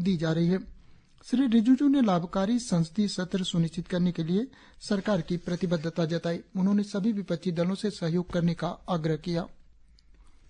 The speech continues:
रक्षा मंत्री राजनाथ सिंह ने आज मॉस्को में द्वितीय विश्व युद्ध के दौरान वीर गति को प्राप्त हुए सोवियत सैनिकों के सम्मान में अज्ञात सैनिकों की समाधि पर श्रद्धांजलि अर्पित की।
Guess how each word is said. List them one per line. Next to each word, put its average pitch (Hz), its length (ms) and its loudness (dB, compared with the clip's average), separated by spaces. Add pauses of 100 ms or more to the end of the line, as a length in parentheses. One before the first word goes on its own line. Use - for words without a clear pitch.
(200)
रक्षा 226 260 2
मंत्री 294 240 6
राजनाथ 233 300 6
सिंह 254 200 2
ने 262 60 4
आज 196 100 4
मॉस्को 180 360 2
में 233 120 2
द्वितीय 180 240 2
विश्व 180 240 0
युद्ध 185 220 0
के 226 160 -2
दौरान 196 320 0
वीर 175 200 2
गति 170 200 0
को 180 120 0
प्राप्त 175 300 -2
हुए 220 100 0
सोवियत 180 360 0
सैनिकों 190 420 -4
के 185 120 -2
सम्मान 170 360 0
में 208 120 0
अज्ञात 180 440 -4 (640)
सैनिकों 208 400 2
की 220 120 0
समाधि 175 440 0
पर 160 140 -2
श्रद्धांजलि 170 640 0
अर्पित 160 320 -4
की। 185 40 0